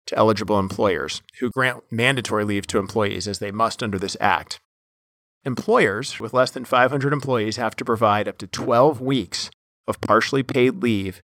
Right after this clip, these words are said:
under the F M L A of nineteen ninety-three to employees who cannot work or telework because they have to care for a minor child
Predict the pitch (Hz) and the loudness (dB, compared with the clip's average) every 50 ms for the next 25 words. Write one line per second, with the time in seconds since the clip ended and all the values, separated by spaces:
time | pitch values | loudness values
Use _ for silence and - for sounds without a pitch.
0 | _ _ _ _ _ _ - 123 117 117 113 113 - - - 117 123 - - 131 | _ _ _ _ _ _ -2 0 2 4 4 4 2 2 2 2 2 2 -2 -4
1 | 123 110 - - 110 110 107 104 110 110 113 104 95 95 98 - 113 110 - 107 | -4 -2 0 2 2 2 2 2 2 2 4 4 4 2 0 0 -4 -4 -4 -2
2 | 98 98 98 - 113 98 95 95 95 90 92 - - 120 107 92 87 95 98 - | -2 -4 -2 -2 -2 0 0 -2 -2 -6 -8 -4 -2 0 0 0 -2 -4 -6 -6
3 | - 131 110 95 - 135 139 135 - 139 120 - 120 107 107 113 123 127 - 120 | -6 -6 -6 0 2 2 2 2 0 -2 -4 -4 -4 -2 2 2 2 2 2 0
4 | 110 107 - 113 101 - - 190 214 175 123 107 92 98 - _ _ _ _ _ | 0 0 -2 -6 -4 0 2 4 4 4 2 2 0 -2 -4 _ _ _ _ _
5 | _ _ - - 120 120 - 123 113 131 120 - - - - - - 127 113 117 | _ _ -8 -6 -4 0 0 0 2 0 0 -2 -4 -8 -6 -2 2 2 2 2
6 | - - 131 117 104 196 104 104 120 131 - - - 90 87 85 85 104 | 2 0 -2 0 0 0 0 0 0 0 0 0 2 2 2 2 0 -2